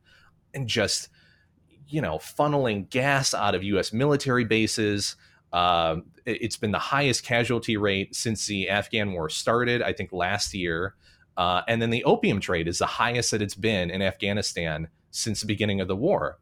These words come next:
I think it accounted for over eighty percent of the global opium trade, uh, was, uh, originated in Afghanistan.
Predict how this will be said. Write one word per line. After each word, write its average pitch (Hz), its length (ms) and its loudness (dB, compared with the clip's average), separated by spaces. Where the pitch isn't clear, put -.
I 113 80 4
think 123 200 -2
it 123 80 4
accounted 113 460 0
for 98 520 -2
over 135 420 4
eighty 117 240 -2
percent 90 560 -2
of 98 100 -4
the 95 100 -2
global 95 440 0
opium 92 400 -2
trade, 67 460 -8
uh, 76 460 -2
was, 87 480 -6
uh, 80 320 -2
originated 104 480 -2
in 90 100 -4
Afghanistan. - 760 -6